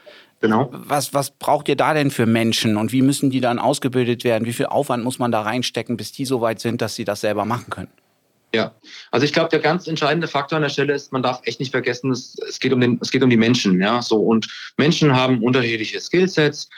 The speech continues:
Speaker 1: äh, Menschen lassen sich für unterschiedliche Sachen auch ein Stück weit begeistern. Und ich glaub, ganz entscheidend ist da erstmal eine, eine gewisse Grundvoraussetzung, dass man erstmal dem Ganzen positiv gestimmt ist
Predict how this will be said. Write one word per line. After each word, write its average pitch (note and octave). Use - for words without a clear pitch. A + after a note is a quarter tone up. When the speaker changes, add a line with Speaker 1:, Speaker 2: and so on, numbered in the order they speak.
Speaker 1:
äh, A#2+
Menschen B2
lassen A#2
sich A#2
für A2
unterschiedliche A2+
Sachen A2+
auch G#2+
ein G#2+
Stück -
weit G#2
begeistern. C3
Und A2
ich A2
glaub, A#2+
ganz C3
entscheidend B2+
ist -
da A#2
erstmal A2+
eine, G#2+
eine A2
gewisse A2+
Grundvoraussetzung, A#2+
dass G#2
man A#2
erstmal A2+
dem A2
Ganzen A2
positiv C3
gestimmt F3
ist D3+